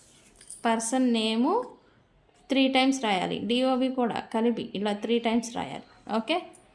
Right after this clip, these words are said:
రాసిన తర్వాత కింద మీకేం కావాలి, ఈ పర్సన్ ఏం చేయాలి మీకు? Call me, text me, reach out to me. ఈ మూడిట్లో మీరు ఏదైనా రాసుకోవచ్చు. లేదా ఇక్కడ మీరేం రాస్తారంటే,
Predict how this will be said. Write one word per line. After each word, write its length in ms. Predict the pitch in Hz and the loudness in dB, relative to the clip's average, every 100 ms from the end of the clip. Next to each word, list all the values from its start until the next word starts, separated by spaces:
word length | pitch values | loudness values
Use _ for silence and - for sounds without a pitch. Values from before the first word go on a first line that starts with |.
| _ | _
రాసిన 360 | 214 220 233 254 | 0 2 2 0
తర్వాత 560 | 202 180 190 233 339 392 - _ _ | 0 -2 -2 -2 -2 -4 -14 _ _
కింద 240 | 294 294 262 254 - - - | -2 0 0 -2 -10 -18 -10
మీకేం 360 | 233 233 247 | -6 -2 0
కావాలి, 360 | 277 269 269 254 | 0 0 0 -2
ఈ 20 | 233 | -4
పర్సన్ 360 | 226 233 262 | -6 -6 -6
ఏం 140 | 247 254 | -6 -4
చేయాలి 380 | 262 262 254 | -4 -4 -2
మీకు? 360 | 247 247 247 254 - - _ _ _ _ 220 | -4 -6 -6 -8 -10 -20 _ _ _ _ -12
Call 280 | 202 190 190 | -10 -10 -10
me, 60 | - - _ _ - - - | -12 -20 _ _ -10 -10 -8
text 360 | 196 - - 190 | -8 -8 -12 -12
me, 60 | - - _ _ _ _ _ _ - | -12 -16 _ _ _ _ _ _ -4
reach 240 | 214 214 214 | -4 -2 -4
out 300 | 208 208 185 | -4 -4 -8
to 140 | 180 | -8
me. 60 | 185 - _ - | -10 -12 _ -2
ఈ 80 | 269 | 2
మూడిట్లో 440 | 269 269 269 285 | 4 4 2 0
మీరు 180 | 269 214 | 2 2
ఏదైనా 380 | 202 202 208 233 | 2 0 -2 -2
రాసుకోవచ్చు. 720 | 185 165 - 175 165 - - - - - - | -4 -8 -10 -10 -10 -10 -12 -14 -20 -18 -4
లేదా 460 | 233 247 247 294 427 - - _ - | 2 4 2 0 -6 -12 -20 _ -12
ఇక్కడ 280 | 247 254 254 | -6 -2 0
మీరేం 460 | 247 247 247 269 | 0 2 2 2
రాస్తారంటే, 1000 | 269 220 220 214 190 170 170 254 440 - | 2 0 -2 -6 -6 -6 -6 -6 -6 -8